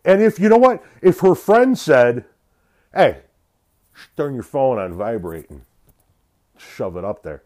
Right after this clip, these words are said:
see how things go," and she willingly did it, then let's be honest, ladies and gentlemen.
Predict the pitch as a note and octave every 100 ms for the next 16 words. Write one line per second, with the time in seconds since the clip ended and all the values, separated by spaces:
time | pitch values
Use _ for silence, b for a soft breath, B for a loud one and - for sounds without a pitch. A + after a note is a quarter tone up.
0 | _ _ - F#2 E2+ F2+ D#2+ E2 G2 E2
1 | - _ _ _ _ _ _ _ _ _
2 | _ _ _ C#3+ C3 - - F#3 C#3+ D#3
3 | F3 E3 D#3 D3 A2+ A#2+ D#3 G#3 G3+ _
4 | _ _ _ _ _ _ _ _ _ -
5 | F#3 F#3+ F3+ - C3+ G#2+ F2+ E2 D2+ -
6 | F2+ E2+ D#2 E2 E2+ E2 E2+